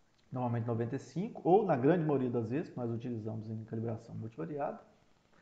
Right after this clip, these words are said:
a calibração regressão multivariada, noventa e nove por cento desta informação.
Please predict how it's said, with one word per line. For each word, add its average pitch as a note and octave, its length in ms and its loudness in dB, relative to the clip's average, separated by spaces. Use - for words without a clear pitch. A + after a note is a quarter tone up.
a G#2 160 0
calibração A2+ 420 0
regressão C3+ 400 2
multivariada, C3+ 500 -2
noventa C#3 360 2
e - 20 -2
nove B2+ 280 -2
por D#3+ 100 -2
cento A#2 420 -8
desta A#2+ 720 -6
informação. C3+ 640 -8